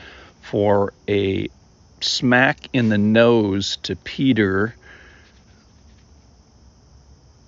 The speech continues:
for what he does in just three little verses. So here we are, Matthew chapter sixteen, verses twenty-one through twenty-three, three verses. "From that time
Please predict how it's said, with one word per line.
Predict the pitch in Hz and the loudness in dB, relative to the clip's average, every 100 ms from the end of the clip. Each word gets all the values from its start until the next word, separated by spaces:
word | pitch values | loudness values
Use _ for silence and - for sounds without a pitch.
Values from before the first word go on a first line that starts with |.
| - - - - | -20 -20 -20 -10
for | - 113 104 | 0 2 4
what | 95 | 2
he | 107 | 2
does | 87 107 98 90 - - | 4 4 6 2 -4 -2
in | 95 92 87 | 0 0 0
just | 107 95 - - | 0 -2 -4 -8
three | - 131 127 123 | 0 2 4 2
little | 110 107 95 87 | 2 2 2 0
verses. | 95 90 - - - - - - - | 0 0 -2 -6 -4 -6 -8 -20 -20
So | - 117 | -2 4
here | 392 | 6
we | 196 | 8
are, | 131 92 | 6 4
Matthew | 110 139 - | 2 2 0
chapter | 127 135 127 120 | 2 2 2 -2
sixteen, | - 123 - 139 120 104 | -4 -4 -4 -2 0 0
verses | 101 113 127 - 110 92 - | 2 2 2 0 -2 -2 -6
twenty-one | - - 135 151 123 113 110 | -8 -2 0 0 0 0 0
through | - 107 | -2 -4
twenty-three, | - - 120 123 117 - 98 92 | -4 -4 0 0 0 -4 -4 -4
three | - 113 131 | -4 -2 0
verses. | 113 107 101 - - | 2 0 0 -4 -8
"From | - - 107 | -8 -4 0
that | 147 170 | 0 0
time | - 123 95 95 | 0 0 0 -4